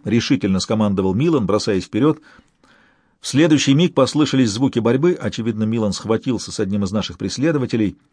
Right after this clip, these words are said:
и я вслепую бросился ему на помощь, сжимая в руке кинжал. Я чувствовал, что второй враг где-то рядом, но не мог разобрать, где именно он притаился.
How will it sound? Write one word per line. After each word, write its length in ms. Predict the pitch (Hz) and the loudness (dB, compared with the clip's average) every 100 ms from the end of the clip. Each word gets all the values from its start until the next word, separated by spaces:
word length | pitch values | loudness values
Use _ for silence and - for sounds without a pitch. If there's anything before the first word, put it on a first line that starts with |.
| _ _ _ | _ _ _
и 80 | 113 | 0
я 240 | 123 170 | 4 4
вслепую 560 | 156 - 123 143 156 151 | 2 -2 -2 0 2 2
бросился 460 | 131 143 139 135 131 | 2 0 0 -2 0
ему 140 | 131 | 2
на 100 | 120 | 0
помощь, 420 | - 165 151 - | 0 0 0 -4
сжимая 440 | - 92 117 131 113 | -6 -4 -2 0 0
в 60 | |
руке 220 | 117 - 104 | -2 -4 -4
кинжал. 420 | 117 104 104 - - - - - _ _ _ _ _ | -2 2 0 0 -8 -20 -20 -20 _ _ _ _ _
Я 220 | 82 117 | -4 -2
чувствовал, 580 | 143 - 226 208 - 113 | -2 -2 -2 -2 -2 -4
что 180 | - 127 | -2 -4
второй 300 | - 143 147 | -2 0 2
враг 220 | 131 165 | 2 0
где-то 240 | 127 135 156 | 0 0 2
рядом, 360 | 190 190 110 | 2 0 0
но 80 | 120 | 0
не 100 | 127 | 2
мог 200 | 156 180 | 2 2
разобрать, 400 | 160 151 160 156 | 2 2 2 0
где 160 | 131 151 | 0 -2
именно 460 | - 170 107 104 | 0 0 0 0
он 80 | 104 | -2
притаился. 600 | 113 113 127 87 - - | -2 -2 -2 -4 -8 -14